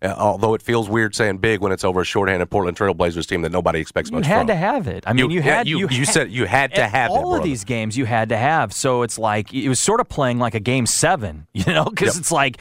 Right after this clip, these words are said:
Speaker 2: we gotta get off the schneid. I do think you, you mentioned the bench. I think they'll go on a win streak, and, and starting with Wednesday, and win Wednesday's game against a lot of these teams that,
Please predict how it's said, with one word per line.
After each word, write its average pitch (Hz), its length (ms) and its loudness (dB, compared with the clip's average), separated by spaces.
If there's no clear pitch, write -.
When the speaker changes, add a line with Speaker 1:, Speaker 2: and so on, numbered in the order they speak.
Speaker 2:
we 180 60 -6
gotta 175 220 2
get 165 100 2
off 156 140 0
the 151 60 -4
schneid. 156 280 0
I 214 80 2
do 330 140 0
think 320 320 -2
you, 202 120 -2
you 196 160 0
mentioned 208 280 0
the 143 60 -2
bench. 135 400 -2
I 196 220 2
think 208 320 -4
they'll 143 240 0
go 147 240 2
on 143 140 0
a 135 40 0
win 123 200 -2
streak, 117 340 -2
and, 113 300 -2
and 117 100 -4
starting 156 320 2
with 110 140 -4
Wednesday, 101 640 -2
and 117 180 0
win 147 240 0
Wednesday's 135 500 0
game 127 460 0
against 123 320 0
a 120 60 0
lot 120 240 2
of 113 40 -4
these 117 160 -4
teams 123 380 -2
that, 113 160 -2